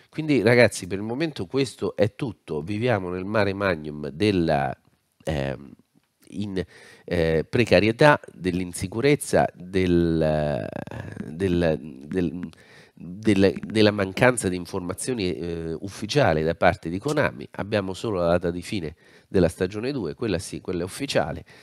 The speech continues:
ma dopo Renan Galvani ce la mette in discussione perché dice che il, la stagione tre comincerà il diciannove o il ventisei. Speriamo al solito che Konami faccia finalmente chiarezza,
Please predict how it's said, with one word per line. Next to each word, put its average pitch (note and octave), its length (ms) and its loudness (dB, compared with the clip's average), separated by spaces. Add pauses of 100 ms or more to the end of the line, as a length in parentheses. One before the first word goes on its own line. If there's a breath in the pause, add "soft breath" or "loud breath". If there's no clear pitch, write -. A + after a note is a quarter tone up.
(120)
ma G#2+ 80 -2
dopo G2 240 0
Renan G2 260 4
Galvani G#2+ 420 4
ce D2+ 120 -10
la F2+ 80 -4
mette F#2+ 240 -6
in F#2+ 60 -6
discussione F#2+ 640 -4
perché D#2 280 -6
dice E2+ 260 -4
che E2+ 240 0 (380 loud breath)
il, F2 320 4
la E2+ 120 6
stagione G2+ 400 -4
tre F#2+ 200 -2
comincerà E2+ 420 -4
il E2+ 100 2
diciannove E2+ 640 -8
o E2+ 140 -8
il D#2 80 -8
ventisei. - 640 -14 (380 soft breath)
Speriamo A2+ 480 2
al F2 120 -2
solito F2 460 -2
che E2 140 -6
Konami E2 500 -4
faccia - 720 -4
finalmente E2+ 640 -8
chiarezza, C#3 600 0